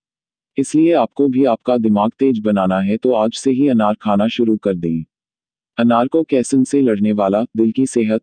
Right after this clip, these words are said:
immunity आदि को बढ़ाने के लिए अच्छा माना जाता है। जर्मनी में हुआ एक अध्ययन बताता है कि अनार में एक ऐसा chemical compound होता है जो हमारे दिमाग की कार्यक्षमता और याददाश्त को बेहतर करता है।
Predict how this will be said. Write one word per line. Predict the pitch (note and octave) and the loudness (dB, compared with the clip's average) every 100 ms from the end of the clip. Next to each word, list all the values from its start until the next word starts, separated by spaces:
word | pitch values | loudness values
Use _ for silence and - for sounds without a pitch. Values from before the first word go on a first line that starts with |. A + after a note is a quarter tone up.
| - | -2
immunity | A2+ A2+ B2+ A#2+ C#3 | 0 2 2 2 0
आदि | A2 G2+ G#2+ | 0 0 -2
को | B2+ | 0
बढ़ाने | B2 G#2+ G2+ G2+ | 0 0 0 0
के | G2 G2+ | -2 -2
लिए | G2 B2+ | 0 0
अच्छा | B2 B2 A#2+ | -2 -2 0
माना | G#2+ G2 | 0 0
जाता | G2 F2+ E2+ E2+ | -2 -4 -2 -4
है। | F2 E2 _ _ _ _ _ _ _ - | -4 -8 _ _ _ _ _ _ _ -2
जर्मनी | A#2 B2 C#3+ E3+ | 0 2 4 4
में | F3 | 2
हुआ | D3 C3 C#3 | 2 2 2
एक | D3 B2 | 0 -2
अध्ययन | A2 A2 A2 B2 | -2 0 0 0
बताता | A2+ - F#2+ F#2+ F#2+ | 0 -2 -2 -2 -2
है | G#2 | -2
कि | B2+ D3 | -2 0
अनार | A#2+ G2+ G2+ | 0 0 0
में | G#2 | 0
एक | B2 B2 A2 | 0 -2 -2
ऐसा | G#2 G#2+ | -2 -4
chemical | - G#2 A2 B2 B2+ | -2 -2 0 -2 -2
compound | A2+ A2 A2+ A#2+ A#2+ | -2 0 0 0 0
होता | G2 - F2 | -4 -2 -4
है | F#2+ B2+ A#2+ | -2 -4 0
जो | C3 | 0
हमारे | B2 A#2 A2+ C#3 | 2 0 2 2
दिमाग | C3+ A#2 G#2 A2+ | 2 2 0 0
की | D3+ | -2
कार्यक्षमता | D3 A2 G#2+ A2 - C3 B2+ C#3+ | -2 0 0 -2 -2 -2 0 0
और | C#3 | 0
याददाश्त | B2+ G2+ F#2+ G#2 A2 - | 0 0 0 -2 -4 -2
को | C3 | -2
बेहतर | A2+ G#2+ - A#2+ | 0 -2 -2 -4
करता | A2+ G2+ F2+ | -2 -4 -4
है। | F2 E2+ | -4 -6